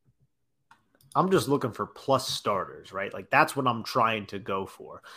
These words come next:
And the one name that really kind of sticks out on the offensive side of the football, and he has to remain healthy, and we brought him up a little bit here,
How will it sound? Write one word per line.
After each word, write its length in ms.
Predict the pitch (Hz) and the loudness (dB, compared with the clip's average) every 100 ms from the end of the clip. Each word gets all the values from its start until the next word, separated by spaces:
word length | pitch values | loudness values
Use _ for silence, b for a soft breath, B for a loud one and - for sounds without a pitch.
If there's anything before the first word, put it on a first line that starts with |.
| B B | B B
And 100 | 143 | 4
the 60 | |
one 240 | 151 226 247 | 8 8 8
name 220 | 185 160 | 6 6
that 180 | 127 110 | 4 2
really 220 | 135 139 | 4 4
kind 140 | 127 | 2
of 60 | 117 | -6
sticks 300 | - 123 - | -6 -6 -2
out 160 | 120 117 | 0 0
on 80 | |
the 160 | 107 107 | 0 0
offensive 400 | 113 - 117 107 | 0 0 -8 -8
side 220 | - 110 | -2 -2
of 60 | 101 | -2
the 40 | |
football, 400 | 95 123 - 120 | -4 -4 2 2
and 100 | 113 | 2
he 120 | 107 - | -4 -4
has 220 | 120 139 | -2 0
to 80 | 170 | 4
remain 260 | 170 170 147 | 6 4 4
healthy, 280 | 117 117 | 2 2
and 120 | 120 107 | -2 -4
we 180 | 98 - | -6 2
brought 220 | 113 117 | 4 6
him 140 | 123 | 6
up 140 | 127 135 | 6 4
a 40 | |
little 200 | 117 107 | 2 0
bit 180 | 98 104 | -2 -4
here, 380 | - 160 117 | 2 4 2